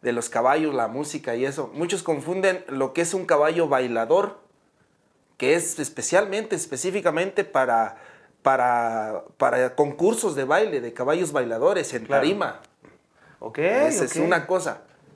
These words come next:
Speaker 1: Que Joan Sebastián tenía sus caballos y eran de ese tipo de caballos, y él sabía manejarlo muy bien.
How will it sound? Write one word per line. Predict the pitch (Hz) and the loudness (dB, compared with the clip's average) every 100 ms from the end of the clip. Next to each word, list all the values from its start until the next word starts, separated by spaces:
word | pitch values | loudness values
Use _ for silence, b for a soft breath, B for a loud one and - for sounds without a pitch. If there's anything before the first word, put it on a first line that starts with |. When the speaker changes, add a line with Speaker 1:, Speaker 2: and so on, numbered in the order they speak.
| b b b b b b b b b b - | b b b b b b b b b b -4
Speaker 1:
Que | 151 147 143 | 4 4 4
Joan | 139 143 | 4 2
Sebastián | 156 180 180 175 - 190 185 185 - _ _ _ _ _ _ - | 2 2 2 0 2 2 2 -4 -20 _ _ _ _ _ _ -6
tenía | 131 135 | -4 -2
sus | 147 160 | -2 -4
caballos | - 131 139 151 - | -2 2 2 0 -4
y | 123 | -4
eran | 120 120 | -4 -6
de | 113 110 | -8 -8
ese | - | -8
tipo | 120 117 - | -10 -12 -10
de | 120 | -8
caballos, | - 110 131 147 143 - _ _ | -4 0 0 0 -6 -12 _ _
y | 120 | -8
él | 120 | -6
sabía | 117 123 123 | -4 -6 -6
manejarlo | 123 - 107 110 | -8 -8 -8 -8
muy | 113 117 | -10 -6
bien. | 147 160 | -4 -6